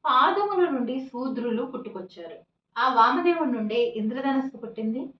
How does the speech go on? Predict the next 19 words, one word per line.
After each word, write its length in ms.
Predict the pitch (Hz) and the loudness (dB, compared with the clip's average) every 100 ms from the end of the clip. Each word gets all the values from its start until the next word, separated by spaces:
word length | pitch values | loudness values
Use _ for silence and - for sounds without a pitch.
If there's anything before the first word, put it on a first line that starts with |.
| _ _ | _ _
ఇంద్రుడు 380 | 226 302 359 370 | -8 -2 0 0
మొదలైనటువంటి 840 | 370 294 240 233 226 220 214 220 196 | 0 -2 -2 -2 -2 -2 -4 -4 -2
దేవగణాలు 640 | 196 220 233 254 233 233 | -2 0 -2 0 0 0
కూడా 200 | 226 214 | -2 -2
జన్మించాయి. 840 | 208 208 220 220 220 220 247 359 - _ - | -2 0 0 0 -2 -4 -4 -6 -12 _ -4
ఆ 140 | 262 | 4
వామదేవుడే 920 | 233 403 330 320 262 220 254 226 269 - _ - | 6 6 2 0 -2 -2 -2 -4 -6 -12 _ -4
తన 120 | 277 | -2
మూడవ 560 | 233 220 262 349 381 359 269 | 0 0 0 2 4 4 2
కంటి 240 | 233 220 | -2 -4
నుండి 480 | 196 190 240 349 - - | -4 -4 -6 -6 -10 -10
జర 380 | 233 214 233 453 - 220 | -2 0 0 -2 -4 4
మరణాలు 520 | 226 240 277 247 247 | 4 6 2 2 2
లేని, 360 | 190 175 165 - | -2 -6 -10 -8
అంటే 160 | 196 | -4
ముసలితనం, 720 | 214 190 - 226 240 247 285 - - _ 240 | -4 -4 -8 -6 -4 -4 -4 -6 -14 _ 2
మరణం 480 | 277 330 370 381 240 | 4 4 2 0 0
లేను-, 580 | 214 262 339 320 220 202 | 2 2 2 0 -2 0
లేనటువంటి 960 | 233 269 285 226 190 196 233 262 262 | 2 2 2 -2 -4 -4 -6 -6 -10